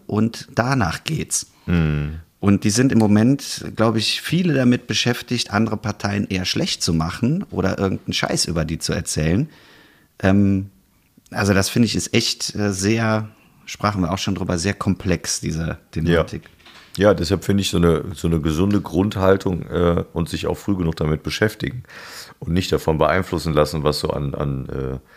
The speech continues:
Speaker 2: Windstößen, die meistens keine sind, nämlich das sind ja eher kleine, kleine Fürze, die dann noch durch die Gegend wandern in den letzten Wochen, sich
Speaker 1: Ja.
Speaker 2: davon nicht so extrem beeinflussen zu lassen, es sei denn, es passiert wirklich was Extremes.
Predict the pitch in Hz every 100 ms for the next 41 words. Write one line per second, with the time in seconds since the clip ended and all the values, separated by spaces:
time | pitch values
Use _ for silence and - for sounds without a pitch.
0 | - - _ - 78 98 101 - 90 92
1 | 85 82 78 76 85 - - 82 76 71
2 | 82 95 - - - 76 76 71 - 73
3 | 82 82 71 80 78 78 76 71 62 -
4 | - 76 69 - 107 117 - 71 67 71
5 | 69 71 76 - 71 76 71 69 67 71
6 | 73 73 82 87 73 71 73 - 71 73
7 | 85 92 - - - - - 98 87 80
8 | 82 82 85 - 80 76 - 80 78 -
9 | 82 80 76 71 71 71 71 80 - 78
10 | 80 80 76 71 78 - 73 76 73 -
11 | 71 - - - 87 87 71 73